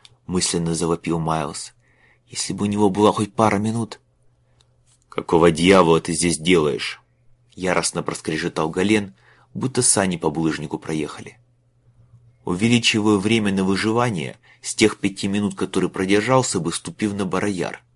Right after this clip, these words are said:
хладнокровно ответил Клон. «Тебе ведь нужно, чтобы я там хоть немного продержался, разве нет?»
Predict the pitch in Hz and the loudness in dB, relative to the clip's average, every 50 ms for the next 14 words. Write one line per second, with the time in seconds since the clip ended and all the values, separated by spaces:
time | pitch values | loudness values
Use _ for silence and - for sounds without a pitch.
0 | _ _ _ _ _ _ _ _ _ - - 90 85 78 85 82 - 107 110 104 | _ _ _ _ _ _ _ _ _ -8 -6 -4 -4 -4 -4 -4 -2 -2 -2 -2
1 | 104 101 92 87 82 85 - 85 85 - - 78 71 - - - _ _ _ _ | -2 -6 -6 -6 -8 -10 -8 -10 -10 -10 -10 -12 -12 -12 -14 -18 _ _ _ _
2 | _ _ _ _ _ _ _ _ _ _ _ _ _ _ - - 117 107 107 117 | _ _ _ _ _ _ _ _ _ _ _ _ _ _ -8 -4 -2 0 2 2
3 | 120 117 117 113 - - 160 180 185 135 110 95 92 - - 101 92 101 101 101 | 2 2 2 0 0 2 4 4 4 4 4 0 0 -2 -4 -4 -2 0 0 0
4 | 101 - 95 95 - 98 - - 98 104 107 113 110 107 92 82 71 - - 80 | 0 0 -4 -4 -6 -8 -8 -6 -6 -4 -2 2 2 4 2 2 0 -6 -8 -8
5 | 71 - 82 73 65 - 80 69 62 - - - - - _ - - 92 95 87 | -6 -4 -4 -4 -4 -4 -4 -6 -6 -8 -12 -16 -18 -20 _ -6 -2 -2 -2 -2
6 | 92 95 110 123 135 147 147 - - | -2 -4 -2 -2 -2 -2 -2 -4 -10